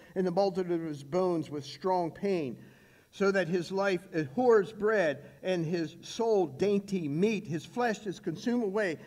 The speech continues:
that it cannot be seen, and his bones, that they seen stick out. Yea, his soul draws near unto the grave, and his life to the destroyers."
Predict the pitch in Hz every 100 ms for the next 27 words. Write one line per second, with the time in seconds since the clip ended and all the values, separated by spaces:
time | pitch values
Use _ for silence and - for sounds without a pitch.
0 | - 185 185 214 254 220 185 165 247 233
1 | 180 160 151 151 247 285 185 131 - -
2 | - - 165 156 156 147 135 - - -
3 | 196 165 135 - - 208 196 190 175 147
4 | 147 151 131 - 170 156 123 151 156 135
5 | 143 147 151 147 156 147 151 131 127 135
6 | 143 135 131 - - - 143 127 131 131
7 | 147 156 135 - - _ _ 143 120 127
8 | 120 - 151 147 135 226